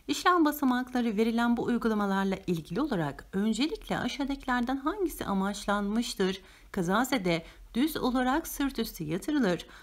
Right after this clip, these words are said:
Baş yana çevrilir ve çene göğüsten uzaklaştırılarak soluk yolu açılır.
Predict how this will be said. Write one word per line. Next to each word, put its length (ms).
Baş 340
yana 320
çevrilir 640
ve 160
çene 340
göğüsten 560
uzaklaştırılarak 1120
soluk 460
yolu 140
açılır. 540